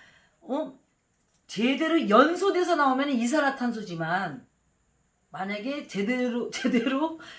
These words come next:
연소가 안 되면 거기 무슨 탄-, 저 뭐 나올까요? 일산화탄소가 나와요. <laughs> 일산화탄소.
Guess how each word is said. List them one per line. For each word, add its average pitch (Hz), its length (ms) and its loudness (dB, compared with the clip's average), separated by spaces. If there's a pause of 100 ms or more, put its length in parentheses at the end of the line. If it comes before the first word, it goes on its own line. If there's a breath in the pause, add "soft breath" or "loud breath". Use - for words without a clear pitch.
(140 loud breath)
연소가 311 460 6
안 269 100 2
되면 254 200 -2
거기 226 180 -2
무슨 262 400 -4
탄-, 262 360 -2
저 196 100 -6
뭐 180 280 -4
나올까요? 180 680 2 (240)
일산화탄소가 262 1080 4
나와요. 160 180 -6
<laughs> - 40 -6
일산화탄소. 165 1300 -2